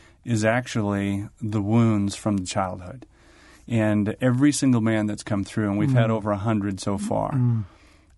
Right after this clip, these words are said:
Speaker 1: it absolutely goes back to that. Now, the event, there's a deciding event that happens, in their lives that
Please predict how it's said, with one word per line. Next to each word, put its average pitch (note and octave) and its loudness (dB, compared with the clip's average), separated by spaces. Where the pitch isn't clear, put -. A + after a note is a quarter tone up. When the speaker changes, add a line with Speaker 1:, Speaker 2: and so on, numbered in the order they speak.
Speaker 1:
it A#2+ 2
absolutely A2+ 0
goes G2 -4
back F#2 -2
to G#2 -4
that. F#2 -4
Now, G#2 0
the G2+ 0
event, G#2 0
there's G#2 -4
a G2+ -2
deciding G#2 0
event G2+ -2
that F#2+ -4
happens, F#2 -8
in A2+ 4
their G#2 2
lives G2+ 0
that G2+ -6